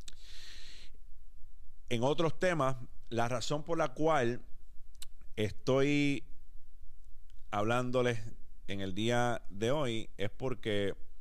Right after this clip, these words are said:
a mí me da mucha risa, me da mucha risa y a la misma vez me enoja mucho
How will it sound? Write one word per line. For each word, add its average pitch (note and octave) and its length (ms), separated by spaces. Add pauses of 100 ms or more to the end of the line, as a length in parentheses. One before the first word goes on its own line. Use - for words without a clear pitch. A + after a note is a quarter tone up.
(760)
a G2+ 120
mí A#2+ 140
me C3 180
da D3+ 380 (420)
mucha C3+ 520
risa, A2+ 580 (880)
me G2 120
da A#2 100
mucha D3 320
risa B2+ 580 (760)
y F#2 100
a F2+ 60
la F2+ 100
misma A#2+ 300
vez C3 120
me A#2+ 120
enoja A2+ 260
mucho A#2 400